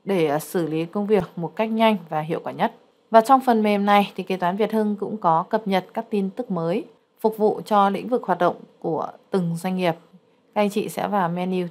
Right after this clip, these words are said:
tin tức mới, chọn vào tất cả để xem tất cả những thông tin được cập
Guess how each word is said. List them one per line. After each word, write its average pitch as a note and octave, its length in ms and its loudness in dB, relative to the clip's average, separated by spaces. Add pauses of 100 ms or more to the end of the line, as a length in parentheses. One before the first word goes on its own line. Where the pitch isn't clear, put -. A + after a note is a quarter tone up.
tin F3+ 140 -6
tức G#3 120 -10
mới, E3+ 360 -4 (180)
chọn A3+ 240 2
vào D#3+ 320 -4
tất A#3+ 140 -2
cả F3+ 300 6 (340)
để D3+ 240 0
xem F#3 360 -4
tất A#3 140 -10
cả G3+ 160 2
những G3 180 -6
thông F#3 160 -6
tin F3 240 -6
được D#3+ 180 -6
cập D#3 140 -10